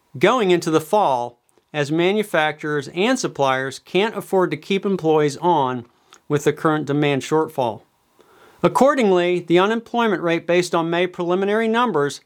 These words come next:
has risen to three point seven percent from two point eight percent in April. Before we move on, just a heads up about our Twitter account. We use Twitter to push news updates and communicate more regularly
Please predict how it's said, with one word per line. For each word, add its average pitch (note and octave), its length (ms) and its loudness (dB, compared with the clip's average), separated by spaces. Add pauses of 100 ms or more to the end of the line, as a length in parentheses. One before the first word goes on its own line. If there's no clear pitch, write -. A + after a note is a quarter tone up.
(120)
has D#3 240 -2
risen G#3 320 2
to C#3+ 80 -2
three F#3 240 -2
point F#3 260 -2
seven F3 280 -2
percent B2 440 -4 (640)
from C#3+ 280 0
two G#3+ 200 2
point F3 320 2
eight D#3+ 160 0
percent A#2+ 460 -4
in B2 80 -4
April. C3+ 400 -2 (1400)
Before A#3+ 320 4
we C#4+ 100 4
move B3+ 220 4
on, G3 200 2
just A#3 200 0
a C4+ 60 2
heads G3 280 0
up G3 140 -2
about E3 260 0
our E3 80 -4
Twitter G#3 340 -4
account. C3 380 -4 (760)
We D#3 160 4
use D4 260 4
Twitter E3+ 400 0
to F3 80 -6
push G#3+ 380 -4
news G#3+ 260 0
updates C3 640 -2
and A3 220 -2
communicate G3+ 500 0
more F3+ 180 0
regularly C#3+ 680 -2